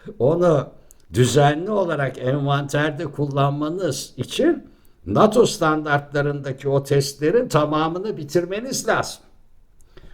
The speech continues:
O nedenden dolayı acaba Gökhan bir yıl içinde biter mi? Ama gördüğüm kadarıyla şu anda İngiltere ile varmış olduğumuz anlaşma çerçevesinde,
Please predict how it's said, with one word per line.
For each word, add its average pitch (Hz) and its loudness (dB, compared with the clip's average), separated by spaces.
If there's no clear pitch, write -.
O 190 6
nedenden 156 2
dolayı 131 -8
acaba 185 2
Gökhan 202 4
bir 208 2
yıl 190 4
içinde 190 -2
biter 143 2
mi? 254 2
Ama 208 2
gördüğüm 220 2
kadarıyla 147 0
şu 208 -2
anda 165 0
İngiltere 170 0
ile 139 4
varmış 139 -2
olduğumuz 120 -4
anlaşma 135 -2
çerçevesinde, 113 -2